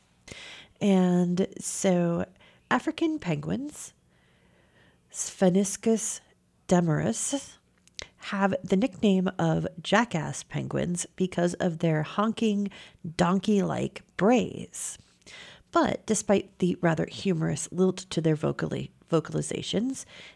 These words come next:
they might just actually be communicating in a way similar to humans. And so in the new study from the journal Biology Letters, the researchers recorded nearly six hundred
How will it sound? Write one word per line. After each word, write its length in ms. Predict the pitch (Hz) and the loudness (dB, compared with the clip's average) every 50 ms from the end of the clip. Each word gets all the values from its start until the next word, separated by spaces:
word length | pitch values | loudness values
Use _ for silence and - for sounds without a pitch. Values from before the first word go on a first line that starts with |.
| _ | _
they 120 | - 208 202 | 4 4 4
might 380 | 196 220 269 302 - - _ | 6 4 2 2 0 -2 _
just 300 | - - 247 226 - - - | 0 0 0 0 0 -6 -4
actually 400 | 160 156 165 - - - 185 202 | -2 -2 -2 -4 -4 0 0 0
be 300 | 180 151 180 208 214 208 - | 0 2 0 -2 -2 -4 -6
communicating 800 | - - 240 277 330 381 - - - 147 - - - - - - - | -2 0 4 6 6 4 4 4 0 -2 0 -2 -6 -8 -8 -8 -4
in 80 | 202 | -2
a 60 | 240 208 | 0 2
way 260 | 165 156 160 175 208 | 2 2 2 2 0
similar 600 | 202 - - - 156 143 143 143 151 170 208 226 | -2 -4 -2 0 0 0 0 0 -2 -2 -2 -2
to 440 | - - - - 135 139 151 180 170 - _ | -6 -8 -6 -4 -2 -2 -2 -2 -4 -6 _
humans. 720 | - 262 320 349 294 185 - - - - - - - - _ _ _ _ _ _ _ _ _ _ - - - - - - _ _ | -2 2 4 4 4 4 2 -2 -12 -16 -14 -14 -14 -16 _ _ _ _ _ _ _ _ _ _ -20 -20 -20 -20 -20 -20 _ _
And 200 | - - 196 190 | -2 -2 0 0
so 400 | 185 - - 180 165 165 165 160 170 165 | 0 0 0 2 2 4 2 2 0 2
in 140 | - 202 233 | 0 2 2
the 60 | 294 | 4
new 160 | 285 294 302 | 4 4 2
study 480 | 302 - - 170 135 143 160 220 254 - - _ _ _ _ | 0 0 -2 -2 -2 0 -2 -2 -2 -4 -10 _ _ _ _
from 200 | _ - 175 165 | _ -2 0 2
the 100 | 160 170 | 2 2
journal 480 | 160 - 165 160 151 156 151 151 - - - - | 0 2 0 0 2 2 0 -2 -4 -6 -12 -8
Biology 580 | - 151 151 151 147 151 165 202 202 - 302 302 | -4 -2 0 0 0 2 2 0 2 2 0 0
Letters, 560 | 262 185 151 - 143 175 226 233 - - - _ _ - - - - - - - - - | 2 0 -2 -2 -2 -2 -2 -2 -4 -8 -10 _ _ -20 -20 -20 -20 -20 -20 -20 -12 0
the 80 | - 190 | 0 2
researchers 640 | 180 214 247 240 - 277 269 - - 277 269 269 233 - 185 - | 4 4 2 2 2 -2 -2 0 0 2 2 2 0 -2 -2 -2
recorded 560 | 196 190 - - - 185 170 165 160 165 - - | -2 -2 -2 -2 0 2 2 2 2 -2 -4 -2
nearly 360 | 170 165 160 156 160 156 156 - | 0 0 0 2 0 -2 -4 -4
six 520 | - - - - - - - - - - _ _ | -4 -4 -4 -2 -4 -6 -6 -8 -14 -14 _ _
hundred 720 | _ - - - - - 233 240 247 233 254 247 226 - | _ -20 -18 -12 -2 0 0 2 2 2 2 2 0 0